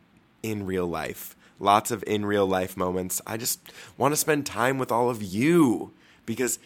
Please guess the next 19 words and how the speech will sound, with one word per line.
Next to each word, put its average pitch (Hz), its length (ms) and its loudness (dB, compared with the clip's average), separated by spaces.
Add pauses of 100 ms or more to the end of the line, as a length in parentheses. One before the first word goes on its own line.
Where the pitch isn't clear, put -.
(400)
in-person 135 880 0 (140)
human 135 420 0
connection 101 720 -4 (340)
is 95 220 -4
really 104 240 4
what 92 160 0
it's 90 120 -4
all 87 140 -2
about. 78 300 -8 (240)
So - 140 -12
I've 95 40 -10
got 107 160 -2
some 101 140 -4
exciting 117 520 2
things 101 260 -8
planned 92 400 -4
for 92 100 -8
twenty 90 320 -6
twenty. 87 440 -6